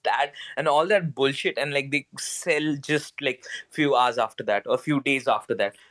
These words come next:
right? Like, and this is what I really like about Franklin. He's like, "Hey, why not just make few percent out of this?" And, like, you know, he's very cre-, clear about it, right? Like, so this is the perspective I think all of us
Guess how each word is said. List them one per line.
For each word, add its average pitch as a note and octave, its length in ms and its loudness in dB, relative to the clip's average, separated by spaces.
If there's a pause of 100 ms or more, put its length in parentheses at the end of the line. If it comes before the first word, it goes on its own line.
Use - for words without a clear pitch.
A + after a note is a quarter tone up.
(100)
right? B2+ 160 0
Like, C3+ 160 0
and C#3+ 320 0
this D#3 300 0
is F#3+ 120 2
what F#3 200 2
I F3+ 80 0
really D#3 320 2
like B2+ 260 0
about F#3+ 240 2
Franklin. G3 440 0
He's E3 200 0
like, E3+ 180 0 (140)
"Hey, C3+ 300 -2 (400)
why D3 180 2
not C#3+ 300 -2
just D3+ 260 -4
make D3+ 260 -4
few D3+ 220 0
percent A#2+ 520 0 (960)
out A#2+ 180 2
of A2 120 -2
this?" A2 240 -2 (360)
And, C3 480 2 (100)
like, B2+ 120 0
you C3+ 80 -2
know, D#3 60 2
he's C#3 180 0
very D#3 160 2
cre-, D3+ 320 -2
clear D3 280 2
about G2 360 0
it, G2+ 120 -8
right? C#3 140 0
Like, F3+ 140 -2
so F#3 240 0
this E3+ 260 0
is G3 180 2 (280)
the F3+ 100 2
perspective E3+ 760 2
I C#3 140 2
think F3 300 -2
all B2+ 240 4
of C#3+ 120 -6
us D3 300 -2